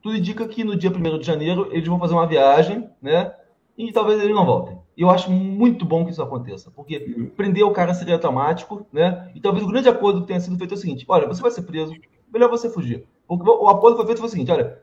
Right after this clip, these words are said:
Speaker 1: daqui a dois anos o Trump volta e você tem volta-, e você vai ter contexto pra voltar. Então fica lá dois anos, né, articulando a sua volta." Basicamente essa é a melhor opção. Alguém discorda de mim?
Speaker 2: Não, olha só, eu só vou dizer uma coisa. Eu não acho que é melhor a Michelle sair,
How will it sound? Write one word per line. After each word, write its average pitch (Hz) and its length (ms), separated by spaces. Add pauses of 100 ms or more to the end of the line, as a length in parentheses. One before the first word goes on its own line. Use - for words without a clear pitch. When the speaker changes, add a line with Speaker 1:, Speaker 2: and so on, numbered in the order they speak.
Speaker 1:
daqui - 140
a - 20
dois 233 180
anos 220 140
o - 60
Trump 202 160
volta 160 500 (220)
e 185 40
você 180 160
tem 190 120
volta-, 175 300
e 156 40
você 170 240
vai 175 100
ter 175 140 (380)
contexto 190 340
pra 175 100
voltar. - 400 (140)
Então - 180
fica 349 220
lá 175 100
dois 175 220
anos, 165 340 (380)
né, 175 280 (220)
articulando 156 480
a 156 40
sua 175 140
volta." 98 360 (260)
Basicamente 226 360
essa - 100
é 233 40
a - 20
melhor 214 180
opção. 165 280
Alguém 156 220
discorda 156 300
de 226 60
mim? 160 200 (680)
Speaker 2:
Não, 285 340
olha 208 200
só, 151 320
eu 135 180
só 160 160
vou 170 100
dizer 165 140
uma 214 160
coisa. 123 400
Eu 196 180
não 220 180
acho 170 220
que - 80
é 156 40
melhor 139 420
a 131 40
Michelle 131 600
sair, 135 420